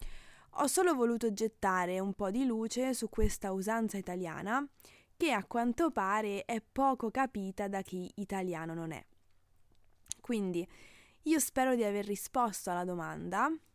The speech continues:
e di aver risolto i vostri dubbi in merito a quando bere il cappuccino in Italia.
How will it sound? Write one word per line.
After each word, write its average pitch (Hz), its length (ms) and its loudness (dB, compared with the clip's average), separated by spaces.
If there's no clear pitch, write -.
e 226 140 -2
di 202 100 0
aver 208 240 2
risolto 214 520 0
i 190 80 2
vostri 208 400 -4
dubbi 190 640 0
in 240 200 2
merito 208 460 0
a 180 160 -2
quando 247 480 0
bere 202 260 -4
il 202 100 -4
cappuccino 175 760 -4
in 170 100 -4
Italia. 170 500 -8